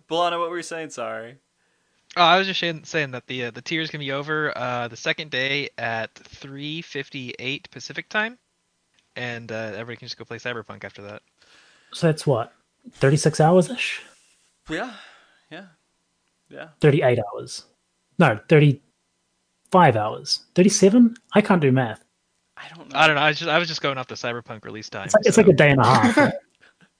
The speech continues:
Speaker 1: Yeah. It's, I, I don't
Speaker 3: I
Speaker 1: know
Speaker 3: think
Speaker 1: when it re-, releases differently all over the world, I think, for Cyberpunk.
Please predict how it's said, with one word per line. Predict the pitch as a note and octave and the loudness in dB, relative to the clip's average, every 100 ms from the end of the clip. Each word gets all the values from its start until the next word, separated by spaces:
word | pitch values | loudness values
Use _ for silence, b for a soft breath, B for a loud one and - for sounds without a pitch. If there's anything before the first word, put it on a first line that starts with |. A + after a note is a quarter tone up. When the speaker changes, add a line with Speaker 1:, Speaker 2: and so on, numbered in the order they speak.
| D3+ | -8
Speaker 1:
Yeah. | D3+ - _ _ _ b b b b | -8 -8 _ _ _ b b b b
It's, | F3 E3+ - | -10 -8 -2
I, | F3+ D3 | 0 2
I | G#3+ | 2
don't | C4+ A#3+ | 2 2
Speaker 3:
I | |
Speaker 1:
know | A3+ | 2
Speaker 3:
think | G3 D#3 C3+ | 2 -4 -8
Speaker 1:
when | D3+ F3+ F3 | -8 -8 -10
it | D#3 D#3+ _ | -12 -12 _
re-, | C#3+ D3 D3 | -14 -12 -12
releases | D3 E3+ C4+ C4 D#3 | -12 -10 -8 -10 -12
differently | E3+ E3+ C3+ C#3 | -14 -12 -8 -4
all | C3 | -2
over | C3 A#2 | -4 -10
the | G#2+ | -14
world, | A2+ A#2 A2 | -10 -8 -10
I | A2 | -14
think, | A#2 A2 | -18 -20
for | _ | _
Cyberpunk. | A#2+ A#2+ A2+ A#2 A#2 | -10 -10 -10 -14 -18